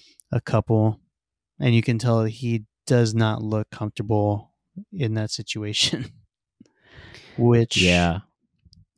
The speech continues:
Speaker 1: causes him to start looking around the school.
Speaker 2: Do you,
Speaker 1: And
Speaker 2: do you wanna walk us through this scene?
Speaker 1: Yeah, okay. So, uh, he begins to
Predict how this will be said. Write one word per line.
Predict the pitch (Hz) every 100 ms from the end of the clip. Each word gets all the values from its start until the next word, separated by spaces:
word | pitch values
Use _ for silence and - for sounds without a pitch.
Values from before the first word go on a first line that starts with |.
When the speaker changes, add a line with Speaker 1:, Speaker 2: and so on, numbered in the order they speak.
| -
Speaker 1:
causes | 127 117 120 123 117
him | 135 127
to | 123 - 127 131 131 131 127 - _ _ _ _ _ _ _ _ _ _ _
start | - - 131 135
looking | 131 143 143
around | 143 139 143 143 147
the | 143
school. | - - 175 196 165 147 151 151 - - _ - _ _ _ _ _ _ _ _ _ _ _ _ _
Speaker 2:
Do | -
you, | 113
Speaker 1:
And | 113 113 113 113 110 110 -
Speaker 2:
do | 113
you | 110
wanna | 104 104
walk | 98 98 -
us | 117
through | - 101
this | 101
scene? | - 104 101 104 120 -
Speaker 1:
Yeah, | 127 123 113 104 107
okay. | 120 - 113
So, | 107 - 120 120 120 120 _ _ -
uh, | 143 123 117 117 117 117 139 147 _ _ _ _ _ _ _ _ _
he | - - - 147 131
begins | 131 135 143 139 -
to | 143 139 139 135 135